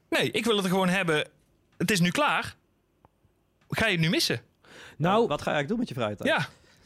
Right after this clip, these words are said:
Speaker 2: Nou, ik heb het de gave om die dan wel weer vol te krijgen. Daar maak je daar vooral geen zorgen over. Nee, maar het is gewoon, ja, ik ben er wel, zeg maar, eh, ik was wel een beetje klaar mee met al die spanning. Want het is wel echt, echt weken dat je, vooral omdat het niet hoeft. En
Speaker 1: Ja.
Speaker 2: ik heb dat nu meer. Ik weet nog, Ruben,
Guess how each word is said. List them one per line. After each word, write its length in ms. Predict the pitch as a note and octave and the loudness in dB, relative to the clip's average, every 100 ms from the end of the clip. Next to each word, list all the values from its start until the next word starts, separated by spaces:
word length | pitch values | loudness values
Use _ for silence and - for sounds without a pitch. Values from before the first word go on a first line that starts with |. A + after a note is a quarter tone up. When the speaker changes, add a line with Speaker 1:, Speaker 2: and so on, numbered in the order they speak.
| G#3+ | 2
Speaker 2:
Nou, 400 | F#3 F3 F3 E3+ | 6 6 6 4
ik 140 | D#3+ D#3 | 2 0
heb 120 | D#3+ | 0
het 80 | D3 | 0
de 60 | |
gave 340 | A2 D#3 D#3 C#3 | 0 0 2 2
om 100 | D3 | 2
die 100 | D3 | 4
dan 120 | C#3 | 2
wel 140 | C#3 D3 | 2 0
weer 80 | |
vol 160 | C3+ D#3 | 2 0
te 80 | - | 0
krijgen. 280 | C#3 B2+ A#2+ | -2 0 0
Daar 180 | D3 | 0
maak 180 | D3+ D3+ | 2 0
je 60 | D#3 | 2
daar 160 | D3+ | 2
vooral 200 | E3+ E3+ | 2 2
geen 120 | D3+ C#3+ | 2 2
zorgen 280 | E3+ C#3+ | 2 2
over. 200 | G#2+ G#2+ | 0 0
Nee, 80 | B2+ | 0
maar 120 | F3 | 0
het 140 | - A3+ | 0 -2
is 140 | A#3 | -2
gewoon, 180 | G#3+ G3+ - | 0 0 -2
ja, 120 | - B2+ - - - - - - | -10 -10 -12 -18 -20 -20 -20 -4
ik 120 | F3+ | 0
ben 120 | F#3+ | 2
er 60 | G3 | 4
wel, 220 | G3+ G3+ | 4 2
zeg 140 | F#3+ | 0
maar, 280 | - E3+ E3+ - _ _ - _ _ | 0 0 0 -6 _ _ -20 _ _
eh, 260 | - D3+ C3+ - _ | -6 -4 -4 -8 _
ik 100 | - | -4
was 120 | F3+ D#3+ | -2 2
wel 80 | |
een 60 | F#3+ | 4
beetje 220 | G3 - | 2 0
klaar 340 | - G3+ F#3+ D#3 | -2 0 2 2
mee 120 | C3 | 0
met 140 | C#3+ | 0
al 80 | D#3 | 0
die 100 | D3 | -2
spanning. 440 | - F#3+ D3+ E2+ E2+ | 0 0 0 -2 -6
Want 100 | C3 | -4
het 100 | D#3+ | 0
is 80 | D3 | 2
wel 160 | G3+ | 2
echt, 200 | G#3+ - | 0 -2
echt 200 | F#3+ F3 | -4 -2
weken 260 | E3 G#3 F#3+ | 0 2 2
dat 100 | F#3 | 0
je, 140 | E3+ | 0
vooral 240 | - F#3 G#3 | 0 0 2
omdat 180 | F#3+ | 2
het 100 | F#3 | 2
niet 140 | E3 D#3 | 0 2
hoeft. 380 | E3+ B2 - - | 0 0 -8 -14
En 160 | - F3+ | -2 0
Speaker 1:
Ja. 200 | C3+ G#2+ | 2 0
Speaker 2:
ik 140 | - G#3 | -2 0
heb 140 | A3 | 0
dat 140 | G3+ | 0
nu 140 | F#3 D3+ | 2 2
meer. 240 | E3 A#3 | 2 0
Ik 80 | G#3 | 0
weet 140 | G#3+ | 0
nog, 340 | A#3+ - B2+ C3+ | 0 -2 -6 -4
Ruben, 220 | A3 G#3+ | -2 0